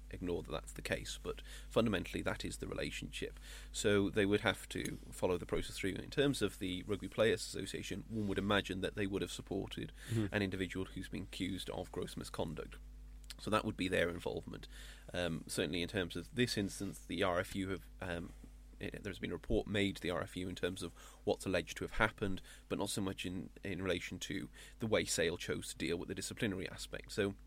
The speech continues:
Speaker 1: it is, um, a relation, a matter between the employee and the employer, and other parties may have become involved, but it's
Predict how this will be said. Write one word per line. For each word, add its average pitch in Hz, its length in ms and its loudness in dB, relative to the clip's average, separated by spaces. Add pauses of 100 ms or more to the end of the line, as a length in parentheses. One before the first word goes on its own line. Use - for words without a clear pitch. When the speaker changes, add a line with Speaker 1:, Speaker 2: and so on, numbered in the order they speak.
(540)
Speaker 1:
it 107 100 2
is, 123 320 6
um, 92 280 6 (280)
a 101 60 4
relation, 92 360 4
a 101 100 2
matter 98 320 0
between 95 440 0
the 90 80 0
employee 90 540 0
and 90 80 -4
the 90 60 -4
employer, 101 540 4 (420)
and 92 440 2 (320)
other 107 160 4
parties 95 420 10
may 110 200 8
have 95 120 6
become 92 280 -2
involved, 90 500 0
but 90 120 -2
it's - 280 -10